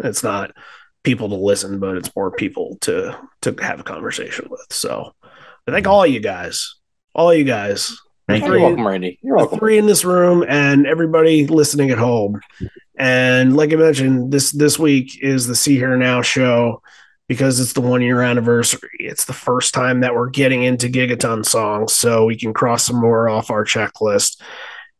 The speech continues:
Speaker 1: So that should be fun. And I guess we will see you on Wednesday for number two hundred. Remember that we are still gunning for our little goal here,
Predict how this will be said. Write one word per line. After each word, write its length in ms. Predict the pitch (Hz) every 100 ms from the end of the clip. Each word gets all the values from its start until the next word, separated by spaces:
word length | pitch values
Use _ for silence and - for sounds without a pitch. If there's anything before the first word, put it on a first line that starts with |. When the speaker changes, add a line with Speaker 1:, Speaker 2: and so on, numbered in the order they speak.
| _
Speaker 1:
So 540 | - 127 123 117 117
that 180 | 113 123
should 160 | 135 165
be 60 |
fun. 580 | 135 135 127 127 135 135 - -
And 440 | 120 120 123 120
I 80 | 123
guess 220 | 127 127
we 140 | 156
will 100 | 156
see 280 | 139 - 151
you 340 | 147 143 135 -
on 280 | 131 127 120
Wednesday 680 | 135 156 131 113 110 120 - _ - _ _
for 560 | _ 120 120 117 120 120
number 300 | 127 123 131
two 240 | - 131
hundred. 320 | 127 143 117 101
Remember 760 | 107 120 165 160 117 120 147 - _ _ -
that 260 | 120 120
we 180 | 120 131
are 120 | 120
still 400 | 117 - 135 127
gunning 500 | 120 120 135 135 127
for 540 | 120 - 120 120 120 -
our 180 | 120 117
little 480 | 120 110 113 113 - 190 143
goal 280 | 156 120 117
here, 500 | - 113 113 123